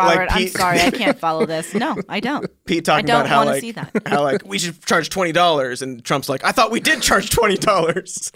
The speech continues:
Speaker 1: And they like, "Oh, wait, do you wanna be running mates?"
Speaker 2: Mm. Ooh, yeah, I'd see that. That's,
Speaker 1: All right.
Speaker 2: that's a winning ticket right there. Um, so, uh, he's been sort of slowly asked about his work. Um, Robert, you mentioned his time at Blue Cross Blue Shield.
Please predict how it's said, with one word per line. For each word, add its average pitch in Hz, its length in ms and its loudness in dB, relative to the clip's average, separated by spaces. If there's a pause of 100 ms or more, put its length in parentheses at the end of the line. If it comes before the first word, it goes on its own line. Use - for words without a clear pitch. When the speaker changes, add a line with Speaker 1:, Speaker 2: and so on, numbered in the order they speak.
(140)
Speaker 1:
And 214 160 -4
they 214 200 -4
like, 185 280 0 (140)
"Oh, 247 180 -2
wait, 208 300 0
do 190 60 -12
you 196 80 -8
wanna 180 140 -6
be 175 100 -6
running 165 280 -8
mates?" 220 500 -8 (580)
Speaker 2:
Mm. 139 400 -4 (180)
Ooh, 139 320 -4
yeah, 131 160 -4
I'd 127 100 -6
see 120 160 -6
that. 104 260 -8 (440)
That's, 156 140 0
Speaker 1:
All 165 60 0
right. 131 80 -2
Speaker 2:
that's 160 160 2
a 151 60 2
winning 135 220 -4
ticket 139 260 -4
right 120 200 -4
there. 120 280 -4 (1040)
Um, 160 420 0 (480)
so, 185 360 2
uh, 139 560 2 (840)
he's 208 220 -2
been 247 220 -2
sort 254 160 -2
of 208 80 -6 (180)
slowly 220 360 -2
asked 143 260 -2
about 135 200 0
his 123 120 -8
work. 117 460 -10
Um, 113 440 -8
Robert, 139 220 0
you 143 100 -6
mentioned 127 380 -6
his 123 160 -12
time 120 240 -6
at 113 80 -12
Blue 127 140 -8
Cross 110 300 -6
Blue 123 200 -10
Shield. 120 500 -8